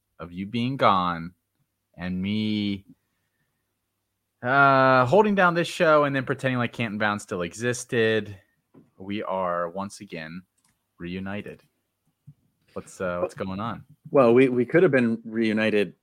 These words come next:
Speaker 2: last, uh, week for Canton Bound, but you decided not to do that. So Matt and I held it
Speaker 1: I,
Speaker 2: down.
Speaker 1: I did not decide not to do
Speaker 2: Mm.
Speaker 1: it. For the record,
Speaker 2: Mm-hmm.
Speaker 1: folks, I was on a different
Speaker 2: You threw
Speaker 1: show
Speaker 2: a tantrum.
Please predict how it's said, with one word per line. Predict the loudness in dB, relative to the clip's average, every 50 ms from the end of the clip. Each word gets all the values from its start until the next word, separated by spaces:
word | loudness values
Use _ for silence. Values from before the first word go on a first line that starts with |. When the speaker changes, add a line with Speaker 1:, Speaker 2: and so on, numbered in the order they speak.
| _ _
Speaker 2:
last, | 0 2 2 2 0 -2 -8 -18 _ _ -12 -8
uh, | -6 -4 -4 -6 -6 -8
week | -8 -10 -10 -12 -16 _ _ _ _ _ _ _ _ _
for | -10 -8 -6 -6 -6 -6 -6 -8 -10 _
Canton | -8 -8 -6 -4
Bound, | -2 -2 -2 -2 -4 -8 -12 -16 _ _
but | -14 -14 -14 -14 -16 _ _ _ _ _ _ _ _
you | -20 -20 -18 -20 -16 _
decided | -10 -4 0 2 2 4 2 0 0
not | -2 -2 -2 -2
to | -4 -4
do | -2 -2 -2
that. | -2 -2 -4 -4 -6 -8 _ _
So | -6 -2 0 0 0 0 -4 -6 _ _ _ _ _ _ _ 6
Matt | 8 8 8
and | 8 6
I | 6 6
held | 6 6 6 6
it | 6
Speaker 1:
I, | 4
Speaker 2:
down. | 4 2
Speaker 1:
I | 2 0
did | 0 -2 -4
not | -2 -2 -2 -2
decide | -4 -8 -10 -8 -2 0 2 4 4 4 2 0 -2
not | -4 -4 -4 -4
to | -2 -2
do | 0 0 0 -2
Speaker 2:
Mm. | -4
Speaker 1:
it. | -6 -6 -6
For | -4 -4 -2
the | -2 0
record, | 2 2 2 2 0 -2 -2
Speaker 2:
Mm-hmm. | -2
Speaker 1:
folks, | -4 -4 -4 -4 -6 -8 -12 -18 -14 -10
I | -8 -6 -6
was | -6 -6 -6 -4
on | -4 -4 -4 -4 -4 -6 -8 -10
a | -12 -12
different | -10 -10 -10 -8 -6 -6 -4 0
Speaker 2:
You | 2 4
threw | 4 4
Speaker 1:
show | 2
Speaker 2:
a | 0
tantrum. | -2 -2 -2 -2 -4 -6 -8 -8 -10